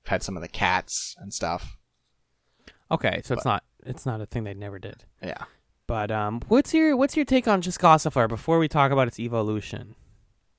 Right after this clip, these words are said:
Speaker 1: I mean, I think it's cute. I don't know. I guess I, I could go, I, I think it looks cute, but also I don't know what it does that we don't have.
Speaker 2: Right, just a flower.
Speaker 1: Yeah, it's a cute flower.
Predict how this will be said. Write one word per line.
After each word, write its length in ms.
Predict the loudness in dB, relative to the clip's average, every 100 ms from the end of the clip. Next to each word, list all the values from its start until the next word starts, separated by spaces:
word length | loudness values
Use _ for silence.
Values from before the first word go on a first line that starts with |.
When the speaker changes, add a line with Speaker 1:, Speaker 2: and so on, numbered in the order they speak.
| -6 -2
Speaker 1:
I 40 |
mean, 140 | 0
I 60 | 2
think 160 | 0 0
it's 140 | 0
cute. 340 | 4 6 4 _
I 100 | 2
don't 100 | 4
know. 180 | 4 4
I 120 | 4
guess 380 | 6 6 4 -2 6
I, 240 | 8 8 6 -10 -14 2 6
I 200 | 8 8
could 180 | 6
go, 200 | 6 4 8
I, 320 | 10 10 6 4
I 180 | 6 6
think 280 | 2 -2 -2
it 140 | 0
looks 200 | -2 -2
cute, 380 | -6 -6 -6 -8 _
but 200 | 2 2 8
also 600 | 6 6 4 4 4 0 2
I 120 | 4
don't 220 | 4 -2
know 320 | -4 0 4
what 400 | 2 2 4 4
it 180 | 2 0
does 280 | 0 0 0
that 160 | -4 -6
we 80 |
don't 280 | -4 -4 -4
have. 560 | -4 0 2 2 -2 -10 -18 _ _ _ _ _ _ _ _ _ _ _ _ _ _
Speaker 2:
Right, 240 | 2 4 4
just 180 | 0 -2
a 60 |
flower. 400 | 0 2 2 0 -4 _ _ _ _ _
Speaker 1:
Yeah, 260 | 2 2 2
it's 140 | 0
a 60 | 0
cute 240 | 0 -2
flower. 480 | -2 0 0 0